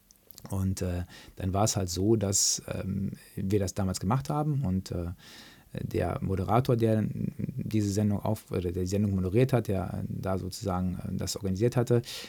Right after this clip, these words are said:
ähm, der hat dann einige Zeit später aufgehört mit der Sendung. Und da ich vorher schon Interesse bekundet hatte, wie das dann also technisch läuft und so, hat er dann mich irgendwann angerufen, sagte: "Du, möchtest du nicht meine Sendung weitermachen?"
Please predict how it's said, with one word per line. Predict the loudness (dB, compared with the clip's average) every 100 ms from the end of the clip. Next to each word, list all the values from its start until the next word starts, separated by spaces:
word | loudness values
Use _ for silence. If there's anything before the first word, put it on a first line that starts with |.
| -14
ähm, | -4 -2 0
der | 0 -2
hat | 2
dann | 4 4 4 0
einige | 0 2 4 2
Zeit | 0 -2
später | -2 -2 -2 -2 0
aufgehört | 0 0 0 0 -2
mit | -4 -4
der | -2
Sendung. | -2 -2 -2 -4
Und | -6 -6 -8 -6
da | -4 -4
ich | -4 -6
vorher | -6 0 2 2
schon | -2
Interesse | -2 0 2 2
bekundet | 2 4 2 2
hatte, | 0
wie | 2
das | 2
dann | 0 -2
also | -2
technisch | -4 -4 -4 0
läuft | 0 0 0
und | 0
so, | 2 2 0 -12 -20 -6
hat | -4 0
er | 2
dann | 2 2
mich | 2 -2
irgendwann | 0 0 2
angerufen, | 4 4 4 2 2
sagte: | 0 -2 -2
"Du, | 0
möchtest | 0 0 0
du |
nicht | 0 2
meine | 0 0
Sendung | 0 0 -2
weitermachen?" | -6 -6 -6 -6 -8